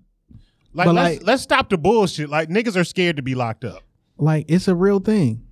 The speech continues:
Speaker 2: Like, it's a real dangerous place. It's a, it's a, it's a horrible place. Now,
Speaker 1: Niggas
Speaker 2: if
Speaker 1: get
Speaker 2: you
Speaker 1: assaulted. Niggas get raped in jail. That shit is real.
Speaker 2: I think if you one of those people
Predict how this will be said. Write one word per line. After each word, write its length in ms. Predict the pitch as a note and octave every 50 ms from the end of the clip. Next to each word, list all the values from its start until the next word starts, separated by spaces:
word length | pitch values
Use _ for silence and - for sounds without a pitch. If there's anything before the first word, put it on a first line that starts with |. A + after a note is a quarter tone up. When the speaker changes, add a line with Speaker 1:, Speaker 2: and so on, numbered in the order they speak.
| - _ _ -
Speaker 2:
Like, 180 | C#3+ C3+ B2+ C#3+
it's 180 | E3 D#3+ -
a 60 | D3+ C3
real 320 | B2 C3 D3+ D#3+ E3 E3
dangerous 500 | D#3 D3+ D#3 D#3+ E3 D#3+ D#3 E3 D#3 C#3+
place. 320 | - - D#3+ D#3+ D#3 D3+
It's 160 | - D#3+ D3 D3
a, 40 | C3+ B2 D3+
it's 120 | D3 -
a, 120 | C#3 B2+ -
it's 140 | D#3 D3+ D3
a 40 | C#3+
horrible 300 | C3 D3 E3 D#3+ D#3 D3+
place. 320 | C3 - F#3+ F3 D3 C3 - - - - - -
Now, 640 | C#3+ D#3+ G3 A#3 D4 C4 F3+ C#3+ C3+ C#3+ D#3+ - _ - A#2
Speaker 1:
Niggas 280 | C3 D#3 D#3 G3 F3+
Speaker 2:
if 160 | F#3 F3+ E3+ D3+
Speaker 1:
get 80 | F3
Speaker 2:
you 140 | G#3+ C4+ C4+
Speaker 1:
assaulted. 500 | G#3 G3 F3 F3 F3 - F#3+ F#3 F3+ -
Niggas 300 | D3 D#3 D#3 D3+ E3+ D3+
get 180 | C#3+ G3+ G#3 F3
raped 480 | D3+ C#3 F3 F#3 F#3 F#3+ F#3 - - - -
in 180 | D3 D#3+ E3
jail. 340 | C#3 C#3+ E3+ E3+ E3 C#3+ C3+
That 140 | C3+ C#3+ D3+
shit 200 | - - F#3 E3
is 140 | E3 D#3 D3
real. 460 | D#3 E3 E3 D3+ B2+ G2+ G#2+ - - _ _ _ -
Speaker 2:
I 100 | D#3+ F#3
think 340 | F#3+ - E4 C#4+ A3+ - - - _ _ _ _ _ _ -
if 160 | G3+ G#3 F3
you 140 | G#3+ B3+ A#3+
one 160 | G#3+ G3+ F#3
of 60 | F3
those 220 | F3 E3 E3 D3+ -
people 540 | - F3 E3+ D3+ - C#3+ C#3 D3+ D#3+ -